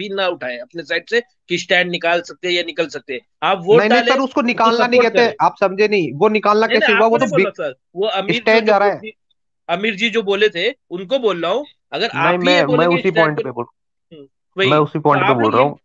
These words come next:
Speaker 1: ये-, हाँ, वही, आप लोग वोट
Speaker 2: हम
Speaker 1: डालें
Speaker 2: नहीं
Speaker 1: और
Speaker 2: बोल रहे
Speaker 1: सपोर्ट
Speaker 2: बिग
Speaker 1: कीजिए। हम्म।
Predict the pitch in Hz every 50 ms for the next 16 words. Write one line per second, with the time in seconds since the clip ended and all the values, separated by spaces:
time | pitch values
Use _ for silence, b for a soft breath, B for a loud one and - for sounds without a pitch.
0 | _ - - - 170 180 170 143 131 123 139 175 185 185 175 196 196 233 262 214
1 | 170 196 226 254 247 - 156 156 170 185 202 214 226 214 214 214 208 196 202 196
2 | 196 180 180 302 240 220 277 285 _ _ _ _ _ -